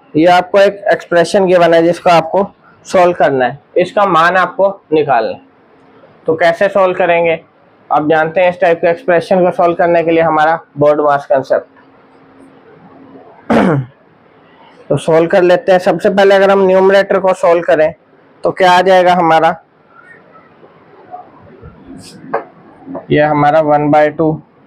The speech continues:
प्लस थ्री बाई फ़ोर डिवाइड बाई वन बाई फ़ोर प्लस थ्री बाई फ़ोर डिवाइड बाई वन बाई टू प्लस में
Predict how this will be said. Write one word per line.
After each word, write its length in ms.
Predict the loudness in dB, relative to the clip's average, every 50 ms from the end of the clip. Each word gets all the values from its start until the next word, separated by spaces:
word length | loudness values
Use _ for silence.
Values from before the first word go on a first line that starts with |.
| _ _ -20 -20 -20 -8 -4
प्लस 380 | 0 0 0 0 0 -6 -16 _ _ _ _ _ _ _ _ _ _ -10
थ्री 220 | -6 -4 -2 -2 0
बाई 220 | 0 2 2 2 0
फ़ोर 300 | 0 0 0 0 0 0
डिवाइड 420 | 0 -2 0 2 2 2 0 0 0
बाई 200 | 0 0 0 0 -2 -8 _ _ _ _ -2
वन 220 | -2 0 0 0 0
बाई 160 | 2 0 0
फ़ोर 300 | -2 -4 -4 -4 -4 -4 -6 _ _ _ _ _ _ _ _ _ _ -20 -20 -20 -20 -20 -20 -20 -20 -20 -20 -20 -20 -20 -20 -20 -20 -8 -4
प्लस 260 | -2 0 0 0 -2 -4 -12 _ _ _ _ _ _ -6
थ्री 200 | -4 -2 -2 0 0
बाई 220 | 2 2 2 0
फ़ोर 360 | 0 -2 -2 -2 0 -2 -4 -8 _ _ _ _ _ _ _ _ _ _ _ _ _ _ -20 -20 -20 -20 -20 -20 _ -20 -20 -20 -20 -20 -20 -20 -20 -20 -20 -20 -20 -20 -20 -20 -20 -20 -20 -20 -20 -20 -20 -20 -6 -2
डिवाइड 420 | 0 0 2 2 2 2 2 0 0
बाई 200 | 0 2 2 2 -2 -4 -12 _ _ -20 -20 -20 -18 -8 -2
वन 260 | -2 -2 -2 0 0
बाई 180 | -2 -2 -2
टू 160 | -4 -8 -14 -20 -20 _ _ _ _ _ _ -20 _ _ _ _ _ -20 -20 -20 _ -20 -20 -20 -20 -20 -20 -20 -20 -20 -20 -20 -20 -20 -20 -20 -20 -20 -20 -20 -12 -6
प्लस 260 | -4 -2 0 -2 -2 0
में 260 | 0 0 0 -2 -4